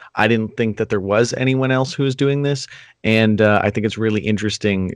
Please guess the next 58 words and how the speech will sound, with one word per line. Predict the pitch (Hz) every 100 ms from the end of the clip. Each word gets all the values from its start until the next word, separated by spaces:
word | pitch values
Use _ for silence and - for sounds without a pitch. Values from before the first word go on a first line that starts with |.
| -
to |
give | 95 110 98
your, | 95 101 98 95
uh, | 92 87 82 - -
your | 107 113 110
take | - 120 110
on | 104 104
it | 104
and | 104
everything | 101 101 98
that | 101
you | 98
guys | 98 101 92
have | 92
been | 92
doing | 107 98
and | 92
sharing | - 107 107 98
that | 92
with | 101 95
my | 101 92
audience, | 98 87 87
'cause | - 98 - - -
I | 113
don't | 123 120
think | 131 117
that | 120
they've | 113 98
seen | - 117 117
anything | 110 104 104
like | 101 95
this | 98
before. | - 92 104 120 139
So | 117
I | 101
feel | 98 107
like | 104 -
this | 98
is |
gonna | 104 104
be | 101
really, | 95 101 98 92 - - -
uh, | 92 90
fresh | - - 117 110 107 -
and, | - 104 -
and | 101
a, | 95 -
and | 101
a |
very | 101 104 92
cool | - 123 113
thing | 95 113 107 95
for | 101
them | 95 92
to |
kinda | 92 101 92
dive | 87 92 90 82
into. | 92 90 82 -